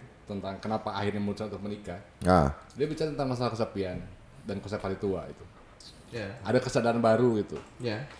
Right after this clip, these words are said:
Speaker 1: Jadi kalau ditanya misalnya, "Emang dari dulu nggak tertarik?" Tertarik. Terus bingung aja mulainya dari mana gitu. Karena house set up itu sangat susah itu.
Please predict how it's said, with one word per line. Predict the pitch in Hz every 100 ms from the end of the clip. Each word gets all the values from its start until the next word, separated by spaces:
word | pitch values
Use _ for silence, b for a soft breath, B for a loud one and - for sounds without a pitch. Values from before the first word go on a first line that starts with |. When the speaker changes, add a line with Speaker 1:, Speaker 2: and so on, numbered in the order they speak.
| - -
Speaker 1:
Jadi | 104
kalau | 123 113
ditanya | 110 107 107 107
misalnya, | 101 104 101 87 - - - - - -
"Emang | 98 117 127 120
dari | 101 101
dulu | 113 135 76
nggak | 95 92
tertarik?" | - - 85 110 - - -
Tertarik. | - - 78 104 131 117 - - -
Terus | 123 - - - - - - - -
bingung | 110 107 90
aja | 87 143
mulainya | 139 127 131
dari | 123 123
mana | 131 135
gitu. | 95 - - - -
Karena | - 120
house | - 117 104
set | 113
up | - 104
itu | 85
sangat | 123 95
susah | 101 95 90
itu. | 90